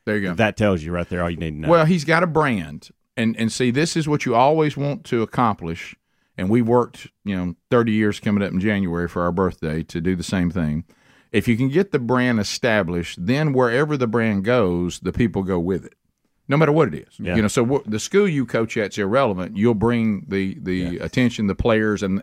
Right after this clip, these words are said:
Speaker 1: and, and the fans, and then fans from all over the country and around the world. The brand, wherever it goes, people go with it.
Speaker 2: Yeah.
Speaker 1: And so he's, he's established that, which will make him even more valuable if he can continue to be successful. Big test coming up this week, but now we're, let's look back first of all.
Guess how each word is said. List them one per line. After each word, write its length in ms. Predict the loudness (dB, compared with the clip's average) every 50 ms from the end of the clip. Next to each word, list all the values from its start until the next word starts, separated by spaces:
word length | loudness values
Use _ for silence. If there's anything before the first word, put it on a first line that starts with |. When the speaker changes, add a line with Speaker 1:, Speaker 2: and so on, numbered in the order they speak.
| -2
Speaker 1:
and, 240 | 0 2 2 2 2
and 220 | 0 0 0 0 0
the 60 | 0
fans, 520 | 0 -2 -2 -2 -2 -2 -2 -4 -6 -8 -12 _ -20 -20 -20 _ -2
and 160 | 0 2 2
then 160 | 2 2 2
fans 280 | 2 2 0 0 0 0
from 120 | 0 0
all 140 | 2 2 2
over 220 | 2 2 2 0
the 80 | -2 -2
country 340 | 0 0 0 0 0 0 0
and 100 | 2 2
around 200 | 2 2 2 2
the 60 | 0
world. 240 | 0 0 -2 -6 -10 _ _ _ _ -20 -20 -20 _ _ -2
The 80 | 0
brand, 640 | 2 4 4 4 4 2 2 2 2 0 0 0 -4 -8 _ _
wherever 400 | -2 0 2 2 2 2 2 0
it 120 | -2 0 0
goes, 460 | 2 2 2 2 2 0 0 -2 0
people 300 | 0 0 2 2 0 2
go 160 | 2 4 4
with 180 | 4 2 -2 -4
it. 80 | -8 -14 _ _ _ _ _ _ _ -14
Speaker 2:
Yeah. 60 | -4 0
Speaker 1:
And 220 | 2 2 2 0
so 340 | 0 0 0 2 2 2 0
he's, 320 | 0 0 -2 -2 -2 -4 -6
he's 300 | -4 -2 -2 -2 -2 -4
established 600 | -6 -2 0 2 4 4 4 2 0 -2 -2 -2
that, 220 | 0 0 0 0
which 180 | -2 -4 -2 -2
will 100 | 0 2
make 260 | 2 2 0 0 0
him 180 | 0 0 2
even 180 | 2 2 2 4 4
more 180 | 4 4 2
valuable 500 | 2 2 0 0 0 -2 0 0 0 0 0
if 60 | 0
he 120 | -2 -2
can 160 | -2 -2 -4 -2
continue 420 | -2 -4 -2 0 0 0 2 0
to 80 | 0 0
be 100 | 0 0
successful. 720 | -2 -4 -10 -4 0 0 0 0 0 -2 -4 -4 -4 -4 -6 -14 -20 -10 -2
Big 220 | 0 0 0 0
test 300 | 0 2 2 2 0 -2
coming 180 | -2 0 0 0
up 120 | 0 0
this 180 | -2 -4 -2 0
week, 200 | 0 0 2 2
but 120 | 0 0
now 160 | 2 2 2
we're, 100 | 2 2
let's 220 | 0 -2 0 0 0
look 180 | 0 0 0
back 300 | 0 2 2 2 0 -2
first 260 | -2 -2 -2 -2 -2 -4
of 80 | -6 -8
all. 240 | -6 -6 -8 -10